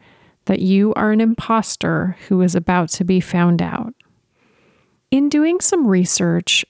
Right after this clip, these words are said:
about imposter syndrome, I came across an article written in two thousand twenty by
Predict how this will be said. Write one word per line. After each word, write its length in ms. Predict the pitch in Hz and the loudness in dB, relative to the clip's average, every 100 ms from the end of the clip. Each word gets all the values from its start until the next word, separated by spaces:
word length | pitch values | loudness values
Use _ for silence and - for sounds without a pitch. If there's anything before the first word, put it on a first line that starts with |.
| - | -4
about 640 | 202 180 180 180 175 - _ _ | -2 0 0 0 0 -4 _ _
imposter 640 | 196 185 - 196 202 - 180 | 0 0 -2 -4 -4 -2 -2
syndrome, 720 | - 180 156 - 151 190 214 _ _ - - - _ - | -2 -2 -4 -4 -2 -2 -4 _ _ -20 -20 -20 _ -4
I 100 | 226 | -2
came 260 | - 240 | 0 0
across 540 | 262 - 208 185 175 - | 0 -2 -2 0 -2 -2
an 160 | 190 | -2
article 760 | 180 190 180 - 185 175 175 185 - _ | 0 0 0 -4 -4 -2 -2 -4 -10 _
written 640 | 202 202 - 185 185 180 - _ _ _ _ _ _ _ - | -2 -2 0 0 0 -2 -6 _ _ _ _ _ _ _ -2
in 120 | 226 | -2
two 140 | 226 | -2
thousand 420 | 240 208 214 247 247 | -2 0 0 -2 -4
twenty 480 | - 185 180 185 | -2 0 2 0
by 760 | 202 196 185 180 180 185 185 | 0 0 0 2 2 2 0